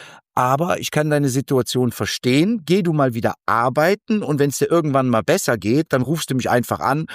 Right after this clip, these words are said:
und dann machen wir irgendwas.“ Also er hat eigentlich ge-, eigentlich hat er sehr clever reagiert. Und, ähm, dann bin ich dann die nächste Woche wieder ganz normal arbeiten gegangen. Und dann bin ich an meinen Arbeitsplatz ge-, also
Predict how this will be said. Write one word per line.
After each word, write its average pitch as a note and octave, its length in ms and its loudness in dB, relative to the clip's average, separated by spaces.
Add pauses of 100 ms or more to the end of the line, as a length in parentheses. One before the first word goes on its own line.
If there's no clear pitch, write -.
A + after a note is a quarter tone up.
(220)
und B2+ 140 0
dann A#2 120 0
machen G#2 280 -2
wir F2+ 100 0
irgendwas.“ D#2 560 -6
Also G#2 240 -2
er G2+ 60 0
hat C3 100 -2
eigentlich B2+ 320 -2
ge-, - 120 -6 (120)
eigentlich C3+ 340 -2
hat C3+ 100 -2
er B2 80 0
sehr G#2 120 0
clever A#2 300 -2
reagiert. G2 580 -2 (880)
Und, C#3 400 0 (120)
ähm, B2 400 2
dann C#3+ 240 0
bin A#2+ 140 2
ich G#2 260 -2
dann A2+ 420 0
die C3 120 2
nächste G2 440 0
Woche E2+ 220 -4
wieder F#2+ 200 0
ganz E2 280 -4
normal F2+ 240 -4
arbeiten E3 440 0
gegangen. E2+ 340 -2
Und E2+ 100 -8
dann - 80 -8
bin D3+ 120 0
ich C3 120 2
an A2+ 80 2
meinen A2 140 2
Arbeitsplatz G2 520 -2
ge-, F#3+ 180 2
also B2 280 0